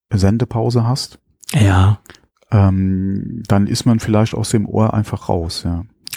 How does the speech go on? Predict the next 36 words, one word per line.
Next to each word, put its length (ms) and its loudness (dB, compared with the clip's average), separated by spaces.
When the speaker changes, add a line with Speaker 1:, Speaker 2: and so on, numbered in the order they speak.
Speaker 2:
Ja, 80 0
das 160 2
kann 200 2
sein, 440 2
ja. 240 -2
Speaker 1:
Dann 180 2
ha-, 180 2
hörst 280 2
du 40 2
einen 60 4
anderen 300 2
Podcast, 680 0
hast, 340 -2
äh, 240 4
wie 60 0
gesagt, 240 2
du 40 2
musst 220 0
noch 80 4
nicht 160 -4
mal 80 0
unbedingt 280 0
das 160 2
Abo 320 2
jetzt, 320 0
äh, 20 2
unbedingt, 540 0
äh, 360 0
ähm, 560 -4
äh, 260 0
gelöscht 340 0
haben 380 0
oder, 200 2
oder 160 0
storniert 400 0
haben. 300 2